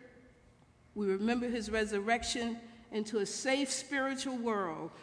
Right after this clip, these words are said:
where he belongs to the ages rather than the people. And raising him up so high, we just historicize Jesus and minimize his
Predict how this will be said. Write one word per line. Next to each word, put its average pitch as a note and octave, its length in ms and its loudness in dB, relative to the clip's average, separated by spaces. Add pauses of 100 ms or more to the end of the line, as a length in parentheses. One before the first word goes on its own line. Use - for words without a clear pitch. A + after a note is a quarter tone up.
(140)
where G#3+ 120 2
he A#3 120 4
belongs B3+ 680 6
to D4 80 0
the C#4 200 2
ages G3 680 2 (220)
rather A3 300 2
than A3+ 220 -2
the A3 80 -2
people. F3 520 -8 (1000)
And G#3 160 2
raising D4+ 520 8
him D4 220 10
up C#4 160 12
so D#4 340 8
high, B3+ 560 8 (1080)
we A#3 160 0
just A#3+ 320 -4 (220)
historicize A3 1120 0
Jesus F#3+ 520 -2 (320)
and F#3 180 0
minimize B3+ 600 4
his A#3 280 -6